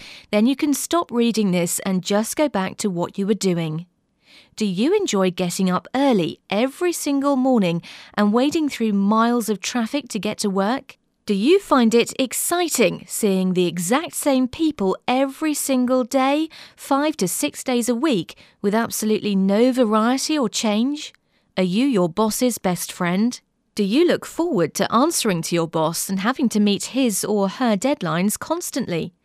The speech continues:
Do you enjoy never seeing your family members during the day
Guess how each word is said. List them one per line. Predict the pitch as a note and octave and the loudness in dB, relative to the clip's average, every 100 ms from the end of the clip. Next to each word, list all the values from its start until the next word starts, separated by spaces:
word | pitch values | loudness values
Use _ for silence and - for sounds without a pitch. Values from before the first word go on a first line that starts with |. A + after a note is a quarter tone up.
| _ - - _ | _ -20 -20 _
Do | G3 | -2
you | F#3+ C#4 G4+ | 0 0 0
enjoy | E4+ A#3+ F#3+ | 0 2 2
never | F3+ F3+ G#3 B3+ | 2 2 2 0
seeing | - A#3 G#3+ | 2 2 4
your | G3+ G3 | 2 0
family | - D#4+ D#4+ A#3+ | -2 -2 2 2
members | F#3 F3+ E3+ E3 - | 2 0 0 -2 -2
during | G#3+ G#3 | -2 0
the | G#3+ | 0
day | G3+ C#4+ B3+ E3+ | 2 2 2 0